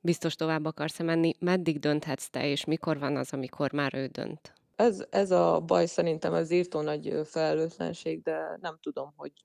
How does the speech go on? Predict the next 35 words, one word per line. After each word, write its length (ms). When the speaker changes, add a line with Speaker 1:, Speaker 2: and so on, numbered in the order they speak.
Speaker 2:
hogy 160
lett 220
volna 300
olyan, 240
hogyha 300
én 120
azt 180
mondom, 240
hogy 160
menjünk, 440
akkor 360
visszafordulunk. 880
És 200
hát 160
az 140
is 160
érdekes, 500
hogy 180
ő 160
egy, 280
ő 200
egy, 200
ő 60
egyébként 520
egy 100
családapa 640
volt 280
két 220
gyerekkel, 560
és 200
hogy 200
iszonyatosat 680
kockáztatott 880
ő 100
is. 380